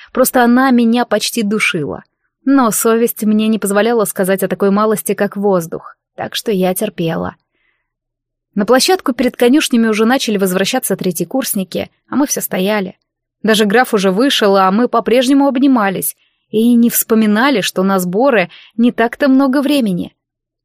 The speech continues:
Среди быстрой смены событий вдруг захотелось взять паузу. Начали выводить лошадей, нас потеснили. Никакой суматохи, всё очень быстро и по-военному.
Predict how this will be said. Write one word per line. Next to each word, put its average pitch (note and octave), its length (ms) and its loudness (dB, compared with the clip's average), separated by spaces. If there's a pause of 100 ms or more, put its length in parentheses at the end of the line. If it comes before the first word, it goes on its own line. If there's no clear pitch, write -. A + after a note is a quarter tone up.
(640)
Среди F#3+ 380 0
быстрой G3+ 360 0
смены A#3 400 0
событий G3 560 0
вдруг G#3+ 280 -2
захотелось A3+ 520 0
взять G#3 360 -4
паузу. F#3 640 -6 (800)
Начали G3+ 360 -2
выводить A3+ 460 -2
лошадей, G3 560 0
нас F#3+ 180 -2
потеснили. G3 680 -2 (360)
Никакой A#3 360 0
суматохи, G3+ 600 -2
всё - 160 -4
очень G3 300 0
быстро A3+ 380 2
и - 20 0
по-военному. F3+ 840 0